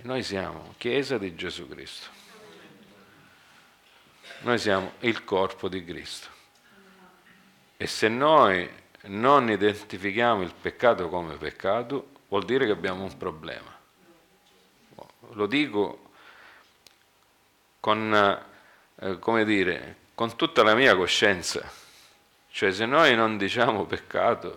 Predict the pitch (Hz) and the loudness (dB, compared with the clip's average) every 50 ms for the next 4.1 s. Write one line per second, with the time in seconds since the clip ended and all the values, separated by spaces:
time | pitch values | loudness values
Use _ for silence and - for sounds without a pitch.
0 | - _ - 80 76 - - - 73 73 78 78 - - - - - _ _ _ | -16 _ -10 -10 -10 -10 -10 -8 -8 -6 -8 -8 -12 -18 -20 -20 -20 _ _ _
1 | _ _ _ _ _ _ _ _ _ _ _ _ _ _ _ _ _ _ _ _ | _ _ _ _ _ _ _ _ _ _ _ _ _ _ _ _ _ _ _ _
2 | _ _ _ - - - - - - - _ _ - - 123 110 120 120 - - | _ _ _ -20 -20 -20 -20 -20 -20 -20 _ _ 0 2 4 4 4 2 4 4
3 | 202 196 180 147 131 143 131 120 113 117 131 151 156 - - - - 113 101 90 | 4 6 6 6 6 6 6 8 8 8 8 6 6 4 2 2 2 2 2 0
4 | - - | -2 -6